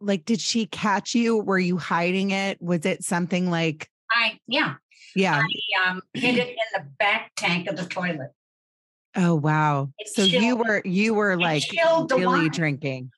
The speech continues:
Speaker 2: Well, but not when she wasn't there.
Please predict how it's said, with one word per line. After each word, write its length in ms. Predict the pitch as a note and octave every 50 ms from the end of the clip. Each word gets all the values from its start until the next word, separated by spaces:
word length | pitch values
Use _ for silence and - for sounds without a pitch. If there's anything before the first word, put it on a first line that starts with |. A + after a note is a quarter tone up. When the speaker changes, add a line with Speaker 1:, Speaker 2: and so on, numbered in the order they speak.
| _ _ -
Speaker 2:
Well, 220 | F4+ E4 D4+ D4
but 180 | D4 C#4+ D4 D4 - _ _
not 340 | D4+ C#4+ C#4 C4+ - - F3
when 440 | E3+ E3+ D#3+ D#3+ D#3+ - - - - - - - - -
she 220 | D3+ - - A3+ C#4
wasn't 380 | D#4+ D#4 - C#3+ C3 C#3+ C3+ C3
there. 380 | D3 C3+ C3+ - - C4 -